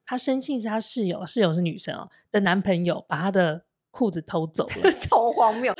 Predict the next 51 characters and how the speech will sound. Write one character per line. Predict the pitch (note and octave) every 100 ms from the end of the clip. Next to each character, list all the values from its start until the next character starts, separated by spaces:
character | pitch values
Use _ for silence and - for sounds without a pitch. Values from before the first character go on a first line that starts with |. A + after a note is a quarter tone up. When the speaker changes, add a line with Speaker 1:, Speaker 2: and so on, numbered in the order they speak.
| C#5
Speaker 1:
对。 | E4
Speaker 2:
到 | E4+
底 | B3+
谁 | A3
要 | B3+ E4
偷 | D#4 F4+
裤 | F4 G4+
子 |
啊？ | F#4+
Speaker 1:
所 |
以 | F4+ D4 C4 -
作 | F#4 C#4+
为 | A#3+
一 |
个 | B3+
窃 | B3+ - A#3+
盗 | A#3
案， | A3 G#3+
是 | G3
个 | G3+
刑 | F#3+ E3 F3
事 | G3
案 | F3+ E3 D#3+
件， | F3 D#3
他 | - B3
就 | B3 B3 C#4
立 | C4+ G3
刻 | - A#3+ F#3
去 | A3
警 | F#3+ F3
察 | D#3 E3+
局 | D#3+ E3+
报 | - - D#3 -
案。 | - E3 F#3 _
Speaker 2:
嗯。 | - G3 F3+ - - _
Speaker 1:
他 | -
报 | A#3+ B3
案 | A3 G#3
完 | F#3+ E3
回 | - E3
来 | G3 G3+
之 | G3+
后， | A#3
过 | A#3 B3+ G#3
几 | - F3
天 | - - G3 G#3 - - _ -
就， | A#3+ A3
就 | - G#3
在 | A3+ G3+
那 | F#3+
个 | F3+ F3 D#3+ D#3+